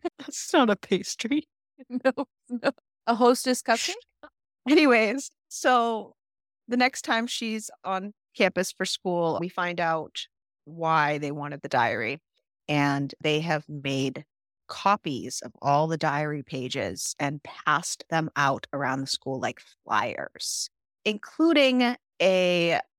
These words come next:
Speaker 2: fake one with her face and information on it.
Speaker 1: Giving
Speaker 2: So
Speaker 1: very Regina
Speaker 2: Dylan
Speaker 1: George in Mean Girls.
Speaker 2: So Dylan is passing them around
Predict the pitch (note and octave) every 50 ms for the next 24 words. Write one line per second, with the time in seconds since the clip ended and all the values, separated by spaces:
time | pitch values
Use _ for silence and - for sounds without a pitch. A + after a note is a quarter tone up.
0 | _ _ _ - - - - B3 C#4+ D4+ - - - - C#3+ C3+ A#2+ - D2+ -
1 | E2+ C#3+ F#3 F#3+ - _ _ _ _ _ _ _ - D#3 D#3 - - - - -
2 | - _ _ _ - C#4 B3 A#3 - - - D#3 G#2+ C#2+ - - - - - -
3 | - _ _ _ _ _ - D3+ C3+ - - B2+ C3+ - - - C3+ - - -
4 | - - B2 - - D#2+ D#2 D#2 - - - - - _ _ _ _ _ _ _
5 | _ _ _ - A#3+ B3 B3 A#3 B3+ A#3+ G#3 A#3+ A3+ A3+ A3+ A#3+ A#3 G#3+ G#3+ A#3
6 | D#3+ D#3+ - A#3 A#3 A3+ A3+ A3 G#3 G3 F#3 A3+ G#3 G3+ G3+ G3 F#3+ F#3 F#3 F3
7 | - - - G#3 F#3+ F#3+ F#3+ G3 F3+ F3 E3+ E3+ E3+ E3+ - - - - - -
8 | - - - _ _ _ _ _ _ - - - A3 G3+ F#3 F3+ E3+ - G3 G#3
9 | A3 A#3 A3+ A3 G#3+ G#3 G#3+ G3+ - - E3 E3 D#3 D#3 D#3 D#3 E3+ E3+ - -
10 | _ - E3 C#3+ C#3+ C#3 - - D3+ C#3+ D3 C#3+ C#3+ C#3+ D3 C#3+ C3+ C3 C3 B2+
11 | C3+ C#3